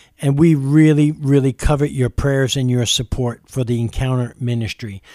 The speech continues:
I want to talk to you today and tomorrow about how to overcome guilt, shame, regrets,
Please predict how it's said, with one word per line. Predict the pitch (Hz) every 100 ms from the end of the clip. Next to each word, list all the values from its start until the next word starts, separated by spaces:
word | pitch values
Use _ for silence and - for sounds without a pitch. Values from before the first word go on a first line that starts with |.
| - _
I | 190
want | 247
to | 185
talk | 175 175
to | -
you | 170
today | - 143 151 156 151
and | 139 135
tomorrow | 147 143 147 143 123
about | 123 120
how | 139
to | 185
overcome | 151 165 139 - 147 127 107
guilt, | 110 160 135 - -
shame, | - - 160 147 113 - - _ 127
regrets, | 117 127 160 113 - -